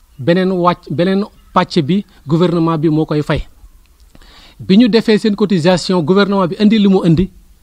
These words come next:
xaalis bi jël nañ ko ba cinq pour cent moo ci des, te ba tey ñu ne garantie ba la, te ba tey population bi mënaguñu gis courant. Ci ginnaaw loolu tamit mu am benn décaissement wu un million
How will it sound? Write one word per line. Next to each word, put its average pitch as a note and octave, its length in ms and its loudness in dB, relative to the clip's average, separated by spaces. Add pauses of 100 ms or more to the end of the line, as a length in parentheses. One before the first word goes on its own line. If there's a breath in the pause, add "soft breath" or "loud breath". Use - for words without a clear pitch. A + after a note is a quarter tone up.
(380 soft breath)
xaalis G#3 380 2
bi F3+ 140 0
jël G3+ 200 2
nañ G#3 140 2
ko F#3 120 -2
ba F3 120 -4
cinq B3 280 0
pour G#3+ 140 -2
cent F#3+ 200 -4
moo G3 160 -2
ci F#3 120 -2
des, E3 120 -4
te - 180 -6
ba E3+ 160 -2
tey G#3 240 -2 (160)
ñu F#3+ 120 2
ne G3 80 2
garantie G3 420 0
ba D#3 120 2
la, E3+ 160 -2 (440 soft breath)
te G3+ 120 2
ba A3+ 160 0
tey A3 160 -2
population F#3+ 540 -2
bi E3+ 80 -2
mënaguñu E3 460 2
gis D3 140 -2
courant. B2+ 240 -6 (2000 soft breath)
Ci C#4 140 2
ginnaaw C#4+ 240 2
loolu B3 260 2
tamit G#3+ 260 2 (720 soft breath)
mu F3+ 200 2
am A3+ 200 2
benn A3 280 0
décaissement F#3+ 580 -2
wu G#3 200 0 (1000)
un C4+ 260 6
million A3 440 6